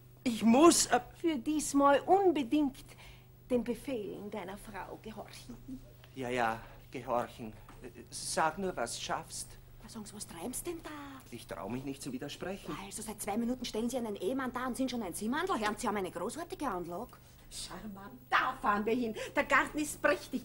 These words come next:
Speaker 4: und die Bedienung einzig.
Speaker 2: Ja. Und mein lieber Mann wird uns dort traktieren.
Speaker 4: Nein, dort hinaus eine Partie zu machen, das war eine Idee von dir, die wirklich einen Kuss verdient. Den dir dein lieber Mann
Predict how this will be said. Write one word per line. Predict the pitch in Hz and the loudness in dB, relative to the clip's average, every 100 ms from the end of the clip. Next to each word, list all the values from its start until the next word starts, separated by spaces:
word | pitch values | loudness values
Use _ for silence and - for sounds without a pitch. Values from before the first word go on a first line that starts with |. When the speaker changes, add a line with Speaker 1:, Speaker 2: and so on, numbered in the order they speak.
| 587 | -2
Speaker 4:
und | - - | -2 0
die | |
Bedienung | - - 523 480 214 - | -2 -4 -2 0 0 0
einzig. | 190 165 - - 190 226 | 0 0 -2 0 2 4
Speaker 2:
Ja. | 185 208 202 - | 4 4 2 -2
Und | 320 320 | 4 8
mein | 311 277 269 | 8 8 8
lieber | 285 415 427 | 8 6 6
Mann | 339 277 269 277 - - - | 6 8 8 6 2 -10 -4
wird | 262 262 | 0 2
uns | 262 240 - | 4 2 2
dort | - 214 214 - | 2 2 2 -4
traktieren. | 202 190 190 - - 220 196 180 170 | -4 -2 -4 -10 -8 -6 -4 -4 -4
Speaker 4:
Nein, | 202 165 | -6 0
dort | 247 233 | 6 6
hinaus | 220 220 269 359 494 | 6 6 8 8 6
eine | 370 269 | 4 2
Partie | 262 233 302 | 2 2 0
zu | 226 | 0
machen, | 277 233 247 233 | 2 2 2 -4
das | 233 226 | -4 -2
war | - | -4
eine | 175 190 | -2 0
Idee | 214 - 339 427 | -2 -2 2 6
von | 415 | 6
dir, | 294 277 | 4 2
die | 262 | 2
wirklich | 320 311 370 | 0 0 2
einen | 370 415 | 4 4
Kuss | - 381 - | 6 6 4
verdient. | - 214 208 196 - - - - - - - - | -4 -2 0 0 -2 -16 -20 -20 -20 -20 -18 -6
Den | 339 554 523 | -4 -2 -2
dir | 440 | -2
dein | 302 247 | 0 -2
lieber | 226 262 190 | -2 -2 -4
Mann | 185 175 220 | -4 -6 -6